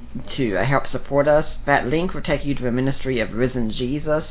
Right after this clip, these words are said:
my in-laws, Mike and Debbie Lacona. You make a donation there, and then you email me or message me, contact me somehow, or contact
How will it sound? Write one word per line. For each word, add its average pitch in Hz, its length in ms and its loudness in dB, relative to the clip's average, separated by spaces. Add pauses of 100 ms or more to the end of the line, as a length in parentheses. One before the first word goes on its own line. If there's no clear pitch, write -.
(160)
my 110 220 -2
in-laws, 131 580 0
Mike 110 260 -2
and 104 140 -4
Debbie 107 220 -2
Lacona. 139 580 -2 (800)
You 117 100 -4
make 127 180 2
a 165 60 2
donation 147 580 0
there, 120 300 4
and 107 200 -6
then 123 160 -4
you 120 80 -4
email 139 600 0
me 135 540 -4
or 117 100 -2
message 127 420 -4
me, 135 200 -4
contact 139 420 -4
me 135 160 -2
somehow, 127 400 0
or 113 220 0
contact 135 520 -2